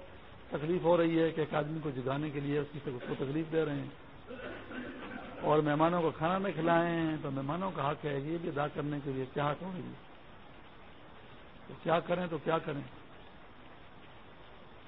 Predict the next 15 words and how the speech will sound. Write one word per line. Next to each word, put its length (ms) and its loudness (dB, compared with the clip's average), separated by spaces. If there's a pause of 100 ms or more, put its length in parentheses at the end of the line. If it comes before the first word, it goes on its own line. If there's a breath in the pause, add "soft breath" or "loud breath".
(460)
اتنے 260 -2
میں 120 2
اس 100 -2
طرح 160 8
ہوا، 320 8 (1800)
جو، 140 4
جو 120 6
بٹیارا 420 4
تھا 140 2
ان 220 2
کو 300 -8 (220)
پکانے 320 6
والا، 220 4 (500)
روٹی 300 0
اور 80 2